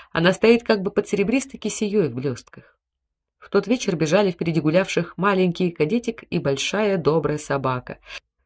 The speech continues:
все время играя и обгоняя друг друга. А с гулявшими степенно, грациозно шла девочка-подросток с длинными руками и ногами в клетчатом легком пальтишке, почему-то очень милом. И все усмехались,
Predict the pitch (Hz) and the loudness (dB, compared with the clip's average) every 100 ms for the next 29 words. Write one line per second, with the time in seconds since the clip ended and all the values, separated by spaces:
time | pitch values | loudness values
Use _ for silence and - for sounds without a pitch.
0 | _ _ _ - 190 185 185 170 143 151 | _ _ _ 2 4 4 4 4 6 4
1 | 233 185 143 139 143 165 175 143 139 123 | 6 4 4 4 4 4 2 2 -2 -2
2 | 139 127 127 - _ _ _ _ _ _ | -2 -2 -4 -6 _ _ _ _ _ _
3 | - 170 - - 165 175 285 294 - 139 | 0 0 0 0 4 4 4 0 -2 -4
4 | 139 - - 202 269 247 196 165 - 143 | -4 -10 -4 2 4 4 2 2 4 2
5 | 165 269 269 233 - 269 196 208 220 - | 6 6 4 -2 2 0 4 2 2 -4
6 | - - 202 139 135 - 170 - _ - | -6 -4 0 0 -2 -6 -12 -12 _ -18
7 | - 151 156 208 185 170 156 202 254 240 | -8 -8 0 2 4 4 4 6 6 6
8 | 226 185 151 170 240 220 214 - 170 220 | 4 4 4 4 4 4 0 0 2 2
9 | - 185 180 175 175 170 170 170 165 165 | 4 0 4 2 2 0 0 0 0 0
10 | 302 302 - - 202 - 269 277 277 277 | -2 -2 -4 -8 -6 -4 -2 0 0 -2
11 | 170 139 139 135 143 147 - _ _ _ | -2 0 0 -2 -4 -10 -16 _ _ _
12 | _ _ _ _ - 226 - 320 302 262 | _ _ _ _ 0 0 2 0 2 0
13 | 240 - 262 175 123 - | 0 0 0 0 -2 -6